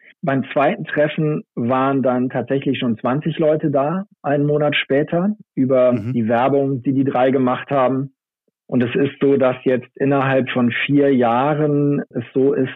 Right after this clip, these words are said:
Speaker 1: dass in Istanbul die Selbsthilfe fünfhundert Mitglieder hat und dass es weitere Gruppen gibt in etwa fünfzig weiteren Städten und dass auch schon mehrere Konferenzen stattgefunden haben, die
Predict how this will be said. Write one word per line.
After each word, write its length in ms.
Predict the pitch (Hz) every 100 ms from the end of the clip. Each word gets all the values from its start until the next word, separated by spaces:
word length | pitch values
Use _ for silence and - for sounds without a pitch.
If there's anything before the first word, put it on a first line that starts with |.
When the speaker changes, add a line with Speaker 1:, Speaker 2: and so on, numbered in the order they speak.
| _
Speaker 1:
dass 220 | 123 123
in 160 | - 117
Istanbul 760 | 139 - 147 131 123 127 131
die 140 | 123 120
Selbsthilfe 960 | 117 120 - - 131 131 131 123 120 - _
fünfhundert 580 | - 147 151 165 147 143
Mitglieder 500 | 147 143 139 147 143
hat 180 | 156 208 - _ _ _ _ _
und 200 | 135 131
dass 160 | 120
es 80 | 123 123
weitere 460 | 117 135 139 139 135
Gruppen 440 | 131 135 139 139
gibt 320 | 127 135 - -
in 140 | 120
etwa 240 | 120 113 120
fünfzig 580 | - 131 135 - 117
weiteren 460 | 117 117 120 117 117
Städten 520 | - 127 123 120 98
und 320 | 92 104 107 - -
dass 180 | 110 110
auch 200 | - 120
schon 260 | - 131 120
mehrere 420 | 120 135 120 117
Konferenzen 880 | 117 120 131 117 135 151 156 147 143 _ _ _ _
stattgefunden 1160 | - 139 135 - 123 - 135 131 127 135 127 123
haben, 680 | - 123 131 127 131 127 117
die 560 | 117 113 123 127 127